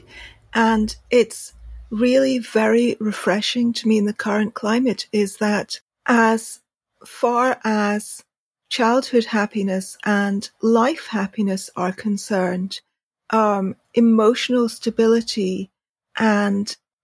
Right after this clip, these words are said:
really re-, re-, receiving, uh, care and attention and love, um, are more important than socioeconomic status. So there seems to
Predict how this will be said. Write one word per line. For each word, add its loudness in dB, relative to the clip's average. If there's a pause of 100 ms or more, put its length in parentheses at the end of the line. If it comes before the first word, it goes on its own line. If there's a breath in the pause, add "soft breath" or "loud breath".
(160)
really 4
re-, -6 (140)
re-, 2 (260)
receiving, 2 (100)
uh, 0
care 2
and 0
attention -2
and -4
love, 0 (460)
um, 0 (100)
are 2
more 2
important 0
than 0
socioeconomic 0
status. -6 (440)
So 4
there 2
seems -6
to -4